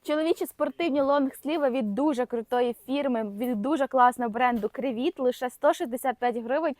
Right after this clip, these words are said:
Погодьтесь, це дуже суперова ціна. А в лоті буде їх аж сімнадцять штук, і ціна лоту дві тисячі вісімсот гривень. Вони можуть бути в нас представлені в пакуванні. Покажіть, будь ласка, на модельці, як виглядає.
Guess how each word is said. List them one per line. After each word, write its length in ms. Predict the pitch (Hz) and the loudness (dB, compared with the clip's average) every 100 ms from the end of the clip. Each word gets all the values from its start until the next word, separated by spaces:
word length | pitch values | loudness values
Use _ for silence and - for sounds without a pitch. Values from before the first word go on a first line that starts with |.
| - _ | -12 _
Погодьтесь, 400 | 262 285 - 269 | 2 2 2 -4
це 120 | 285 | -4
дуже 320 | 220 277 240 | -2 -2 -4
суперова 580 | 247 247 - 247 240 226 | -6 -6 0 2 4 2
ціна. 400 | - 254 226 294 - - | -2 0 4 4 2 2
А 80 | - | 4
в 60 | 240 | 6
лоті 260 | 359 - | 6 6
буде 240 | 262 269 269 | 0 4 2
їх 220 | 254 285 | 2 0
аж 200 | - 302 | 4 4
сімнадцять 640 | - 330 269 262 262 240 - | 2 -2 2 2 2 -4 -12
штук, 300 | - 370 302 | -4 -2 -2
і 60 | |
ціна 260 | - 269 247 | -4 0 2
лоту 280 | 269 339 269 | 2 2 -2
дві 180 | 214 | -4
тисячі 420 | 262 285 320 277 240 | -4 -6 -6 -8 -8
вісімсот 500 | 226 240 240 262 233 | -8 -8 -6 -6 -4
гривень. 320 | 233 202 202 - - - | -4 -4 -6 -10 -16 -2
Вони 180 | 277 | 0
можуть 260 | 349 339 302 | 2 2 2
бути 260 | 247 285 277 | -2 -2 0
в 40 | |
нас 140 | 254 | 0
представлені 640 | - 262 - 269 247 247 247 | 0 -6 2 4 4 2 0
в 40 | |
пакуванні. 600 | - 285 302 226 214 240 | -2 -4 -2 0 0 -2
Покажіть, 320 | 339 320 277 | -6 -8 -8
будь 120 | 262 247 | -4 -2
ласка, 260 | 247 - | -2 -2
на 100 | 247 | -6
модельці, 420 | 240 226 240 240 | -4 -4 -6 -6
як 100 | 240 | -10
виглядає. 560 | 233 240 233 226 233 226 | -6 -4 0 4 4 4